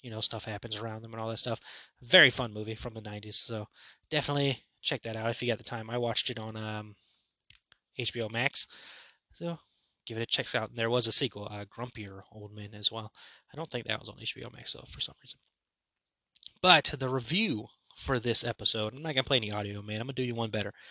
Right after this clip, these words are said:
You know that stuff I was telling you to check out? Hit, you know, like, subscribe, share with your friends, all that. The YouTube page. On the YouTube page, I have a, uh, trailer reaction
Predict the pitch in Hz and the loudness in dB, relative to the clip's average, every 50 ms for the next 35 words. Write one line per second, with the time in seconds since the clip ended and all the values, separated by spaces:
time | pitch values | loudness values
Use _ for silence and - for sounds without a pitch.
0 | - - - - _ 165 180 180 160 160 - - 160 143 139 147 139 - 156 143 | -20 -20 -20 -12 _ 2 4 4 8 8 8 8 8 6 4 2 2 2 2 2
1 | 139 139 135 120 - 135 123 - 131 131 131 127 - - - - - - - - | 2 2 0 0 0 -2 -2 0 0 0 0 0 -2 -6 -16 -20 -20 -20 -20 -20
2 | _ _ _ - 143 139 - - - 117 120 120 117 107 107 113 117 - - - | _ _ _ -2 -2 -2 -2 -6 -8 -6 -6 -4 -4 -2 -2 0 2 2 2 4
3 | - - - 120 113 113 113 107 - 127 113 110 110 104 - 127 113 110 113 117 | 4 2 4 2 0 0 2 2 2 2 2 -2 -2 -2 -2 -2 -2 -2 -2 0
4 | 117 117 113 - 120 110 104 131 165 - - - 120 - - - - - - - | 0 0 -2 -2 -6 -6 -6 -6 -4 -2 -2 -4 -4 -6 -8 -8 -8 -6 -4 -6
5 | - - - - - - - _ _ - 151 190 202 196 156 151 202 - - 156 | -6 -6 -8 -16 -20 -20 -20 _ _ 2 4 6 6 6 6 6 4 4 2 0
6 | 135 - - 127 123 110 113 113 123 135 131 - 139 135 131 127 123 123 110 - | 0 0 2 2 2 2 2 0 0 0 -2 -2 -2 0 2 2 2 0 0 -2
7 | 120 120 117 110 - - - - 165 185 180 135 110 104 104 101 104 110 - - | -4 -4 -4 -2 0 0 0 0 0 0 0 -2 -2 -2 -2 -4 -2 0 0 -2
8 | 120 113 113 | -2 -4 -10